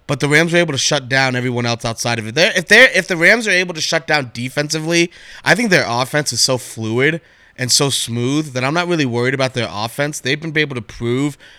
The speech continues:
I mean, eighty-one points a game. Oh, no, that's, that's, I'm sorry. That's, uh, that was, that was, uh, C U was eighty-one points a game. If I'm looking at C S U, doesn't wanna show me. If I'm looking at what C S U drops per game,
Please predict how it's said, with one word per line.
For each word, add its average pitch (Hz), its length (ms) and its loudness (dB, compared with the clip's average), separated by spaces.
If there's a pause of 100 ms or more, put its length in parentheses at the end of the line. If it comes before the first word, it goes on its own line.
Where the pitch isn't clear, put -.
(160)
I 123 40 -10
mean, 127 200 -4
eighty-one 156 440 4
points 147 320 -2
a 120 40 -6
game. 120 320 -2
Oh, 123 80 -2
no, 123 140 -2
that's, 120 220 -4
that's, 123 200 -4
I'm 120 120 -4
sorry. 104 240 -2
That's, 113 280 -2
uh, 104 260 -4 (180)
that 120 100 -2
was, 113 180 -4
that 113 120 -4
was, 107 180 -8
uh, 101 220 -8 (840)
C - 220 2 (100)
U 143 100 6
was 127 140 0
eighty-one 107 340 -4
points 104 280 -10
a 104 40 -12
game. 104 220 -6
If 110 80 -8
I'm 117 120 -4
looking 131 200 -4
at 110 60 -6
C 123 220 -4
S 113 180 -8
U, 120 340 -2 (3000)
doesn't 107 260 -12
wanna 107 180 -8
show 131 380 -4
me. 110 220 -2 (1160)
If - 80 -16
I'm 123 100 -2
looking 160 200 0
at 147 60 0
what 135 120 -4
C 147 240 0
S 135 140 -4
U 135 120 -4
drops 123 300 -4
per 127 200 -4
game, 117 460 -4